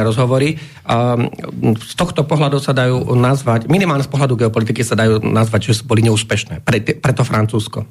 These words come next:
jednoznačne. Ehm, pretože, ehm, to najdôležitejšie, že tomu, takto, ehm,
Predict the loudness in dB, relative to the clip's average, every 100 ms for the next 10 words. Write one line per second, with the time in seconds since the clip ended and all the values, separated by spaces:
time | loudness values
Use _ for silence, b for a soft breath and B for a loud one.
0 | -2 0 0 0 -2 0 -2 -2 B B
1 | B -2 0 0 -2 0 0 0 -2 -4
2 | -14 _ -2 0 2 0 2 2 0 0
3 | -2 0 0 0 -2 -6 -2 0 2 2
4 | 0 -4 B -8 -6 -8 -12 -18 -6 0
5 | 2 2